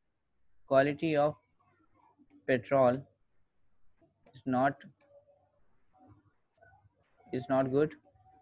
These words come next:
Good नहीं है, इसका मतलब उसके अंदर particles हैं। अब जब particles हैं तो वो जाके टकराएंगे भी, तो knocking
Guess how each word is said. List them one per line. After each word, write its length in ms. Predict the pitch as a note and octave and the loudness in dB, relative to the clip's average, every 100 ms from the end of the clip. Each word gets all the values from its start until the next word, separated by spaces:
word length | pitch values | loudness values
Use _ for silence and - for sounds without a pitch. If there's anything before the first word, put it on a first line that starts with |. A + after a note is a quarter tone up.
| _ _ _ _ C3 | _ _ _ _ 2
Good 240 | C#3+ D3 | 4 4
नहीं 200 | D3 D3+ | 0 2
है, 140 | E3 | 2
इसका 220 | D3+ - C#3+ | 0 0 0
मतलब 120 | C#3+ | 0
उसके 160 | C#3 D3 | 0 -2
अंदर 120 | C#3+ | 2
particles 460 | C#3 B2+ B2 A#2+ A2+ | 4 4 4 2 0
हैं। 80 | A2 | -2
अब 160 | B2+ | 0
जब 140 | C3 - | -2 4
particles 480 | B2+ C3 C#3+ D3+ D#3+ | 4 6 2 2 2
हैं 100 | D3+ | 0
तो 60 | |
वो 80 | C3 | 2
जाके 200 | B2 A#2+ | 2 2
टकराएंगे 420 | B2 A#2 A#2 A2+ A2 | 2 0 0 0 -2
भी, 100 | G#2+ - - _ _ _ - | -4 -12 -20 _ _ _ -4
तो 100 | B2+ B2+ B2+ B2+ B2 - _ - - _ _ _ _ | 0 4 4 4 0 -6 _ -20 -20 _ _ _ _
knocking 460 | B2 A#2+ A#2+ B2+ | -6 -4 -4 -6